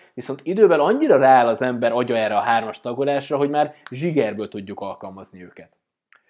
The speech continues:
Aztán a harmadik módja, amikor egy igazán hangsúlyos dolgot szeretnénk átadni, és megerősítésnek használjuk a hármas szót.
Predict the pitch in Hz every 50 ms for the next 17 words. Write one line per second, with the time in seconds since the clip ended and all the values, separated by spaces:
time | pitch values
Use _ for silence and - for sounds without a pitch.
0 | _ _ _ - - - 139 131 123 160 226 262 135 131 107 147 139 - 147 160
1 | 170 160 156 165 151 147 147 143 143 156 147 143 147 165 202 214 220 220 180 135
2 | 147 127 123 135 131 131 - - - 123 113 110 110 131 123 120 113 113 110 -
3 | - 120 113 107 - - 107 95 - - 113 120 - - 143 143 156 170 180 180
4 | - _ _ - 143 135 135 - _ _ _ - 117 127 165 208 220 180 170 147
5 | 127 123 120 113 - - 117 113 113 104 - - 113 101 - 120 107 - - 107
6 | 107 104 101 - 104 95 98 98 95 92 92 92 - - - 110 87 82 _